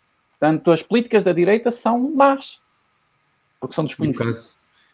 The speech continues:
Speaker 2: e o caso mais representativo disso, em maio, foi a morte de George Floyd.
Speaker 1: Boa ponte, boa ponte.
Speaker 2: Boa ponte. Bom ponto.
Speaker 1: Bom ponto. E
Speaker 2: Mas
Speaker 1: já
Speaker 2: foi
Speaker 1: agora,
Speaker 2: mesmo.
Speaker 1: estamos a falar de George Floyd,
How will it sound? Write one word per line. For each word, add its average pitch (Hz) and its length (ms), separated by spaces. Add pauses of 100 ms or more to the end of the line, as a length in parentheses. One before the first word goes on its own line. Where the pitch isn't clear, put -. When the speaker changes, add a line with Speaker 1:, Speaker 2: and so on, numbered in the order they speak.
(120)
Speaker 2:
e 104 80
o 101 40
caso 110 240
mais 107 140
representativo 104 800
disso, 113 500
em 113 140
maio, 120 460
foi 123 340
a 117 60
morte 117 480
de 107 100
George 117 240
Floyd. 98 340 (2250)
Speaker 1:
Boa 110 240
ponte, - 320 (240)
boa 113 240
ponte. - 300
Speaker 2:
Boa 85 320
ponte. - 140 (240)
Bom 82 160
ponto. - 200
Speaker 1:
Bom - 220
ponto. - 160 (1200)
E 175 60
Speaker 2:
Mas 143 80
Speaker 1:
já 175 100
Speaker 2:
foi 170 80
Speaker 1:
agora, 139 200
Speaker 2:
mesmo. 104 160
Speaker 1:
estamos 135 280
a 139 60
falar 143 280
de 131 80
George 143 220
Floyd, 208 300